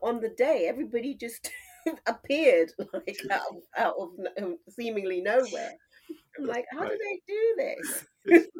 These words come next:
Speaker 2: like, reply. So we, we should have done an R S V P. It's
Speaker 1: Yeah,
Speaker 2: like,
Speaker 1: they never
Speaker 2: just let us
Speaker 1: replied.
Speaker 2: know so we could relax in the morning,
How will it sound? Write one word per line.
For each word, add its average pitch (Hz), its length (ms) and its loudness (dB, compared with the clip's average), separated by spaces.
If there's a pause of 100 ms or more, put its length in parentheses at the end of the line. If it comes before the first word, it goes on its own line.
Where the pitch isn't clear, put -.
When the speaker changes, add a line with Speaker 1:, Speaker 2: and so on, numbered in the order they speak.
(140)
Speaker 2:
like, 190 120 -2 (180)
reply. 165 580 4
So 135 280 2
we, 127 220 -2
we 135 100 2
should 139 160 -2
have 131 180 -2
done 123 200 0
an 120 80 -2
R 123 280 2
S 120 240 -4
V 123 280 0
P. 123 400 2
It's - 220 -8
Speaker 1:
Yeah, 453 80 -2
Speaker 2:
like, 466 80 -4 (120)
Speaker 1:
they 508 100 0
never 381 220 -4
Speaker 2:
just - 200 -6
let 175 160 4
us 175 120 0
Speaker 1:
replied. 170 120 4
Speaker 2:
know 160 220 4
so 123 280 0
we 131 140 -4
could 127 160 -2
relax 131 640 2
in 117 140 -8
the 117 80 -10
morning, 123 520 -8